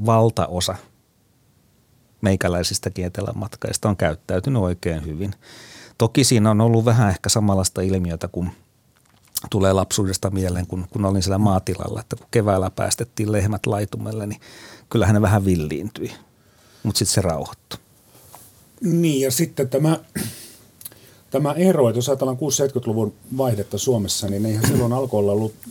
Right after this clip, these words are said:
Speaker 2: edes myymälöitä maaseudulla, kun ei luotettu se, että maaseudun väki osaa edes alkoholia käyttää, ja – oli kaiken maailman rajoituksia. Niin sitten o-, kyllähän siinä voi mennä vähän niin kuin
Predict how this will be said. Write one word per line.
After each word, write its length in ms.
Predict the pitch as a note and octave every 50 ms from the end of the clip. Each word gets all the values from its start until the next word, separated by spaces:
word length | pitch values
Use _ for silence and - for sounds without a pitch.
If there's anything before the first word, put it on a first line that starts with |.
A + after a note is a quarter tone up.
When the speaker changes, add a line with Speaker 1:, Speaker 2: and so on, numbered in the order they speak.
| - C3 A#2 -
Speaker 2:
edes 260 | - A#2 A2+ - -
myymälöitä 520 | D#3 E3 D3+ G#2+ F2 D#2+ E2+ E2+ E2 -
maaseudulla, 720 | F#2 G#2 G#2 G2 F2+ - - - D#2+ D#2 D2+ E2+ - F#2 F2+
kun 240 | F2 - F#2 F2 - - - - - - - -
ei 220 | A2+ G#2 G2 - -
luotettu 360 | A#2+ B2+ A#2 G#2 F#2+ - -
se, 160 | - - A#2
että 140 | G#2 - A#2
maaseudun 420 | A2+ G#2 F#2 E2 G2+ F2 F#2 F2 -
väki 240 | F#2 - - G2
osaa 220 | F#2+ G2 - A2 G#2
edes 160 | G2+ G2+ -
alkoholia 480 | A#2 G#2+ G2+ - G2 F#2 G2+ F#2+ F#2 F#2
käyttää, 540 | - - G#2+ G#2 - - - - F#2+ F2+
ja – 160 | F2+ F#2 F#2 - - - - - - - - - - - - -
oli 220 | - A2 G#2+ G#2
kaiken 420 | G2+ - C#3+ D3 C#3+ C3 C3 A#2+ A2+
maailman 380 | B2+ D3 D3 B2 G#2 G2 F#2
rajoituksia. 800 | - - G2+ G2 F2+ E2+ E2 F2+ D#2+ - - - - F2+ F2 E2+ - - - - _ - - - - _ - - - _ -
Niin 100 | G#2+ G#2
sitten 440 | - D3 B2+ - - B2+ A#2 A2+ -
o-, 160 | - C#3+ C#3 - - - _ - - -
kyllähän 320 | - F#3 E3 B2 A#2 A2
siinä 240 | G#2+ E3+ E3+ D3+ C#3+
voi 140 | D#3+ E3 E3
mennä 280 | E3 D#3+ D3+ D3 C3+ C3+
vähän 240 | D3+ D3 D3 C3+
niin 100 | C3 C3
kuin 120 | B2 B2